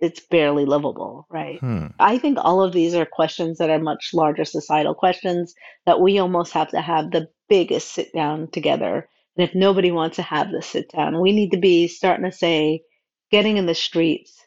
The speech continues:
Speaker 1: getting on our computers, using the A I to disrupt things.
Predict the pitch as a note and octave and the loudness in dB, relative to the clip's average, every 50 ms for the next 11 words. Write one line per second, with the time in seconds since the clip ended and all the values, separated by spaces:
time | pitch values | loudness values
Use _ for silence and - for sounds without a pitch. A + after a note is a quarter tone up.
0 | _ _ _ _ _ _ _ F#3+ G3 G3+ G3 F#3 F3+ F3 E3 D#3 E3 - - F3+ | _ _ _ _ _ _ _ 2 2 2 2 0 -2 -4 -2 -4 -6 -6 -6 -8
1 | E3+ - - E3 D#3 D3+ D3+ D3+ - E3+ E3 - _ _ _ _ _ _ F3+ F#3+ | -8 -2 0 2 2 4 2 2 0 -2 -6 -10 _ _ _ _ _ _ 2 4
2 | B3 C4 A#3+ G#3 A#3+ G#3 G3+ F#3 F3+ F3+ F3 E3+ E3 D#3+ D#3 D#3 D#3+ E3+ F3 F3 | 4 4 4 4 2 4 4 4 4 4 2 2 2 2 2 2 2 0 0 -2
3 | - - F#3+ E3+ E3+ E3 D3+ - E3+ D#3+ - - F3 E3+ D3+ - - _ - D#3+ | 0 2 2 4 4 2 2 0 -2 -2 0 0 2 2 2 0 -2 _ -4 -2
4 | D3+ D3 D#3 D#3+ - | -2 -2 -2 -4 -8